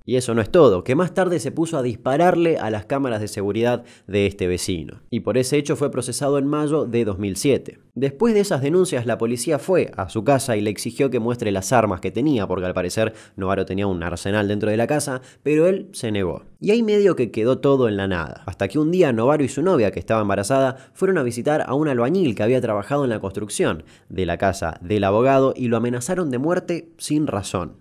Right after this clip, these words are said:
Incluso Novaro le pidió a su novia que agarre un taladro y le taladre la mano como muestra de lealtad.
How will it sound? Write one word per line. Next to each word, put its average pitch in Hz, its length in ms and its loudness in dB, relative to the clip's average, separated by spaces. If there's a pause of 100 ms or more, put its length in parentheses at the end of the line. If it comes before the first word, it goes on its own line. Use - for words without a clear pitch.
Incluso 139 480 0
Novaro 131 240 0
le 135 140 0
pidió 123 220 0
a - 20 0
su - 140 -6
novia 147 240 4
que 117 60 0
agarre 143 220 2
un 113 120 0
taladro 147 380 2
y 135 60 2
le 113 140 -2
taladre 160 500 0
la 117 120 0
mano 165 360 0 (300)
como 104 240 -2
muestra 131 440 2
de 101 100 2
lealtad. 87 580 -2